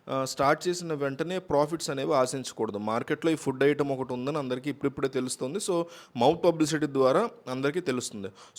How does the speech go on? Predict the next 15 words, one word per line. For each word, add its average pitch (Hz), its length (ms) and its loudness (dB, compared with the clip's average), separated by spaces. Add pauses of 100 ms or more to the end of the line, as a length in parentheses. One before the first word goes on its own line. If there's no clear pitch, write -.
So, - 20 4
వాఫిల్స్ 190 680 4
యొక్క 202 160 0
తయారీ 190 480 4
విధానాన్ని 170 480 0
మనం 147 460 -4 (360)
తెలుసుకుందాం. 147 480 -2
ఆ 175 40 0
తర్వాత 151 300 -2
ప్రాఫిట్ 143 560 -2
ఎట్లాగా, 131 420 -2
మార్కెటింగ్ 135 640 -6
ఎట్లాగా, 113 420 -4
దీనికి 123 280 -6
సంబంధించి, 120 800 -8